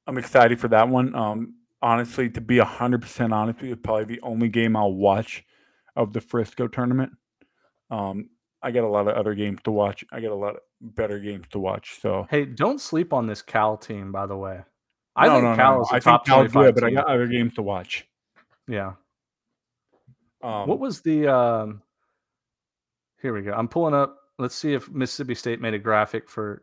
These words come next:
Speaker 2: Jurangelo Senja's
Speaker 1: They did. They
Speaker 2: start.
Speaker 1: did. And it says B H P. I
Speaker 2: No,
Speaker 1: sent
Speaker 2: no,
Speaker 1: it to you.
Speaker 2: no, the one that they did from, uh,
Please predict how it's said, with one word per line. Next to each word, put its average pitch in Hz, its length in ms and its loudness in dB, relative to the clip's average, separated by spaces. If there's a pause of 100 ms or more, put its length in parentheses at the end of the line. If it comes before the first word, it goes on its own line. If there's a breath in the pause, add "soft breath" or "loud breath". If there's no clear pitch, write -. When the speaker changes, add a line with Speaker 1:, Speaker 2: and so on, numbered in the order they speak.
Speaker 2:
Jurangelo 110 540 -2
Senja's 107 600 -6
Speaker 1:
They 131 120 4
did. 127 300 4
They 120 100 2
Speaker 2:
start. 131 200 4
Speaker 1:
did. 117 120 4
And 120 160 -2
it 117 160 -4
says 123 160 0
B 135 180 8
H 120 180 4
P. 110 340 -4 (840)
I 127 120 -6
Speaker 2:
No, 143 140 6
Speaker 1:
sent 139 40 6
Speaker 2:
no, 117 140 0
Speaker 1:
it 120 100 -6
to - 100 -10
you. - 40 -4
Speaker 2:
no, 139 140 6
the 127 100 2
one 131 360 2
that 120 300 -2
they 117 180 -2
did 110 560 -4 (1800)
from, 113 340 -2
uh, 104 380 -4